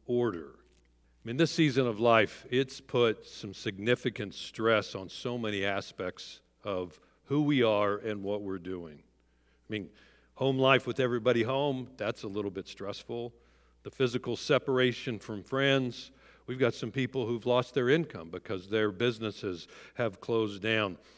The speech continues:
There's the heartbreak of losing somebody you love,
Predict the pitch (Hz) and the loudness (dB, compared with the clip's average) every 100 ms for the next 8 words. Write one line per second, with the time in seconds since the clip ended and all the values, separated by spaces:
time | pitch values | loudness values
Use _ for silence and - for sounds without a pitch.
0 | _ _ - 123 110 117 - 135 117 110 | _ _ -6 -4 -4 -6 0 0 0 2
1 | 120 107 107 95 110 120 101 120 104 131 | 2 0 -4 -2 -2 -2 -4 -6 -6 -6
2 | 113 117 110 110 113 104 135 139 107 | -2 -2 -2 -4 -4 0 2 4 2